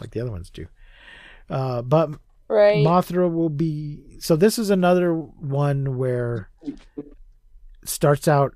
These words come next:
Speaker 1: her own movie, but then gets incorporated into the greater Godzilla universe.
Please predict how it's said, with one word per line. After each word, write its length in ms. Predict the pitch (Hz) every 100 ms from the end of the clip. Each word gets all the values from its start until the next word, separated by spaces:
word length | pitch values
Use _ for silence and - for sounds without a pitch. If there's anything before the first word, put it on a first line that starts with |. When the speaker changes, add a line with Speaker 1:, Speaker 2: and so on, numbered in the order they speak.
| -
Speaker 1:
her 240 | - 139 143
own 280 | 151 160 139
movie, 460 | 120 104 107 104
but 180 | 101 107
then 160 | 113 110
gets 220 | 110 -
incorporated 760 | 104 - 131 131 117 110 107 104
into 680 | 104 - 101 90 92 92 -
the 100 | 107
greater 460 | 107 101 98 92 90
Godzilla 800 | 98 90 92 95 90 87 82 85 - -
universe. 720 | 127 120 95 78 80 80 -